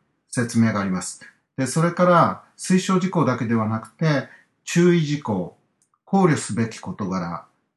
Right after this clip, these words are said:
よくある質問というものも含まれてます。よろしければぜひご覧になってください。えー、そして最後になるんですけれども、五件目、二千二十年三月二十八日金曜日に、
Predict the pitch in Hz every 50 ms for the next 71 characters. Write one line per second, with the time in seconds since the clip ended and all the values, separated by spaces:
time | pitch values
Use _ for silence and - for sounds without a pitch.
0 | _ - 139 156 151 160 151 120 113 - - - - - 131 147 170 185 185 -
1 | 196 196 190 185 185 185 175 170 170 185 185 185 - - - - - 135 123 117
2 | 117 - 98 98 95 - - - - _ _ _ _ _ - 127 143 151 147 -
3 | 170 151 135 107 104 90 95 113 113 - - 95 - _ _ _ - - 101 107
4 | 107 101 101 101 104 104 - - - 92 87 85 - - 104 92 87 82 76 _
5 | _ _ _ _ _ _ _ _ _ _ _ _ _ _ _ _ _ _ _ _
6 | _ _ _ _ _ _ _ _ _ _ _ _ _ _ _ _ _ _ _ -
7 | 135 131 127 120 - - 147 127 - - - 165 160 - 208 220 214 190 175 156
8 | 143 131 127 123 117 107 104 - - 117 107 101 117 127 131 120 - 120 123 120
9 | - 170 165 165 165 160 156 156 147 - - - _ _ _ _ - - 147 147
10 | - 190 196 190 180 151 139 135 151 170 160 139 120 117 - - 185 196 185 160
11 | - - 120 135 151 131 - 107 101 - - 107 98 - - - - 156 165 175
12 | 170 147 101 104 104 113 120 120 110 95 90